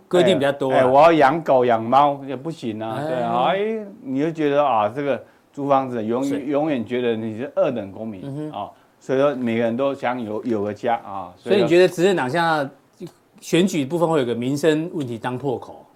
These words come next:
Speaker 2: 对，
Speaker 1: 高房价。
Speaker 2: 对，对，对，对，啊，
Speaker 1: 嗯哼。
Speaker 2: 就，都是，这是他主要的破口啊。
Speaker 1: 是。
Speaker 2: 而且，而且啊，我们说那种，那种经济学里面啊，那个，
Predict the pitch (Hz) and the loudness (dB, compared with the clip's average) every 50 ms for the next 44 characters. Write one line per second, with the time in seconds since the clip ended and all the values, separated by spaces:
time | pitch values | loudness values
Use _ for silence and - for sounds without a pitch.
0 | - - 135 151 143 135 120 165 170 139 131 123 117 107 139 120 95 92 - 135 | 0 6 8 8 8 8 8 6 6 6 6 4 4 4 2 -2 -4 -4 2 4
1 | 135 127 107 95 92 127 123 117 113 110 113 113 110 110 107 - - - 151 175 | 4 4 4 2 -2 -2 -2 0 0 -2 -2 -2 -2 -2 -2 -2 -4 -2 0 0
2 | 185 196 - - 175 185 160 214 214 208 202 185 175 165 - - 208 202 190 175 | 0 0 0 -4 -6 -4 0 2 4 4 2 0 -6 -8 -4 2 4 4 4 4
3 | 170 247 170 165 170 - - - 107 113 123 139 131 120 104 - 160 120 107 - | 2 0 0 0 0 -2 -8 -4 0 2 4 4 4 2 0 0 -4 -4 -4 -6
4 | 98 87 85 87 92 90 90 87 127 101 - - _ _ _ _ _ _ _ - | -12 -14 -12 -12 -10 -10 -8 -8 -10 -12 -14 -18 _ _ _ _ _ _ _ -20
5 | - - 165 170 165 170 160 127 123 - - 143 151 165 160 147 117 107 104 113 | -10 -4 -2 0 2 2 4 4 2 2 2 2 2 4 4 4 2 2 0 -2
6 | 110 110 113 101 113 113 117 123 143 147 147 - - - - - _ _ _ - | -4 -4 -6 -8 -8 -8 -6 0 2 4 4 2 2 -2 -16 -20 _ _ _ -20
7 | _ - 147 156 143 120 98 98 107 127 143 135 113 101 - - 147 143 143 139 | _ -6 -4 -4 -4 -4 -6 -6 -6 -4 -4 -4 -4 -6 -10 -8 -8 -6 -6 -6
8 | 147 131 123 120 110 107 104 98 107 117 120 113 110 104 98 98 104 117 117 110 | -6 -6 -4 -4 -6 -4 -4 -6 -6 -6 -6 -6 -6 -6 -8 -8 -8 -8 -8 -6
9 | 107 104 95 | -6 -8 -8